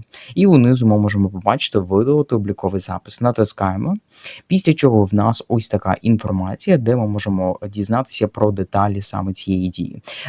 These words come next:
Ваш прогрес, а, навчання, як ми бачимо, та досягнення буде втрачено. Цю ді-, дію не можна скасувати. Видалення може тримати до тридцяти днів, і у вас буде сім днів, протягом яких ви можете скасувати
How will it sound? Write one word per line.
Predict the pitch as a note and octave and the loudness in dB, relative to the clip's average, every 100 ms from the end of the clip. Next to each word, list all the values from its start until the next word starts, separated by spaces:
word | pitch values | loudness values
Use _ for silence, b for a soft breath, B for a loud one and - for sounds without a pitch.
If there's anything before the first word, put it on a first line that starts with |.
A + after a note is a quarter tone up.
| B | B
Ваш | F3 - | 0 2
прогрес, | B2 C3 A#2+ G#2+ G#2 - | 4 4 4 0 -2 -4
а, | - G2+ | 0 2
навчання, | G2+ - - F#2+ F#2 F2+ | 2 0 0 0 2 0
як | F#2+ | -2
ми | G2+ | -4
бачимо, | F#2 G2 G2+ F#2 | -6 -8 -6 -4
та | - F#2+ | -2 -2
досягнення | F#2 F#2+ F#2 F2+ A#2 E3 | -2 -4 -2 -2 0 0
буде | C3+ A2+ A2+ A2+ | 0 -2 -4 -4
втрачено. | - A2 F#2+ G2 - B2 E3+ B B | -4 0 0 -2 -4 -4 -4 B B
Цю | - E3+ | 0 2
ді-, | C#3 A#2+ A2+ G#2 | 4 2 2 0
дію | - A2+ G#2+ | 2 4 6
не | F#2+ G#2 | 4 4
можна | B2+ A2+ G#2+ G#2+ | 4 4 2 -2
скасувати. | G#2 G#2+ - G2+ F2+ F2+ - D#3+ B B B | -6 -8 -4 -2 0 -2 -2 -4 B B B
Видалення | G2+ C3+ F3+ F3+ C3+ | 4 6 6 6 6
може | A2+ A2 A2 | 4 0 -2
тримати | G#2+ G2+ G2 - | 0 0 0 -4
до | F#2+ G#2+ | -4 -2
тридцяти | A2+ D3 C#3 - C3 | -2 -2 -4 0 0
днів, | G#2+ F#2+ A2 D#3+ - | 2 0 0 -4 -4
і | F3 | -2
у | F#3+ A2+ | 0 0
вас | G#2+ A#2 A2+ | 0 0 0
буде | A2+ G#2 | -2 0
сім | G#2 - A2+ F#2+ | -2 0 2 2
днів, | G2 A2 D#3 | 0 0 -2
протягом | - A#2+ - - G#2 | -4 -8 -8 -6 -4
яких | G2+ - C3+ | -2 -4 -4
ви | A2+ | 0
можете | G#2+ A2 - | 0 0 -4
скасувати | G#2+ - - G2+ G2 G#2 A#2 | -12 -12 -10 -2 0 2 2